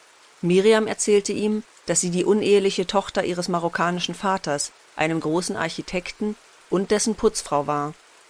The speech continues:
weshalb sie es im Leben nicht immer leicht gehabt hatte. Trotzdem hatte sie sich durchgebissen, verschiedene medizinische Abschlüsse erreicht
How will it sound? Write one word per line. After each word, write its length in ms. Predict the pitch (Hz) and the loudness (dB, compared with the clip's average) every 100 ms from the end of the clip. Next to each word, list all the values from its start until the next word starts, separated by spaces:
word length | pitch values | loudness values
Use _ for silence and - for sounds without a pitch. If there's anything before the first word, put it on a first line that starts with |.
| _ - | _ -6
weshalb 380 | 170 170 175 170 | -4 2 0 2
sie 140 | 180 | 0
es 100 | 170 | 0
im 100 | 160 | 0
Leben 260 | 170 170 165 | 2 0 0
nicht 180 | 156 - | -4 -4
immer 180 | 160 160 | -2 0
leicht 280 | 165 - | -2 -4
gehabt 300 | 160 143 - | -8 -8 -8
hatte. 300 | 143 - 139 139 _ _ _ _ _ _ _ _ _ - | -10 -8 -10 -10 _ _ _ _ _ _ _ _ _ 0
Trotzdem 440 | 185 190 - 214 | 2 2 2 2
hatte 200 | 202 208 | 4 0
sie 140 | 196 190 | 0 -2
sich 160 | 196 | 0
durchgebissen, 760 | 196 190 - 156 151 - 156 147 - _ - | 2 2 0 -4 -4 -4 -6 -6 -20 _ -4
verschiedene 480 | 170 - 214 214 202 | 0 2 2 2 2
medizinische 720 | 190 180 - 196 190 - - | 2 0 -2 -2 0 0 -2
Abschlüsse 400 | - 202 202 208 | 0 0 0 0
erreicht 560 | 208 196 208 - - | 0 0 -2 -4 -12